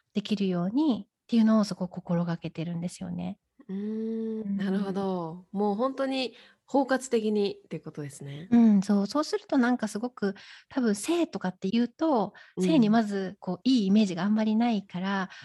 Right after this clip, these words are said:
Speaker 1: 「うわ、なんかどうしよう」ってハードルが高くなっちゃうと思うんですけど、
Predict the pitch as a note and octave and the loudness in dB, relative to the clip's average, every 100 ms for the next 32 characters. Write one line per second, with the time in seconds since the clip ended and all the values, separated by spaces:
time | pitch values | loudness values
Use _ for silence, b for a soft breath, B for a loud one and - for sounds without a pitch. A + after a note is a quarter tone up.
0 | B G#3+ A3+ B3 B3+ A3 G#3 A3 A3+ - | B -2 0 2 0 0 -2 0 0 0
1 | A3 G3+ F#3+ - - - G#3+ G#3+ G#3 G#3+ | 0 2 0 -4 -14 -2 -2 0 -2 -4
2 | A3+ A3 G#3 G3 G3+ G3+ F3 F#3 F#3+ F#3 | -4 -6 -4 -2 -2 -2 -6 -4 0 0
3 | F#3 F#3 - G#3 C4 A#3+ | -2 -6 -12 -4 0 0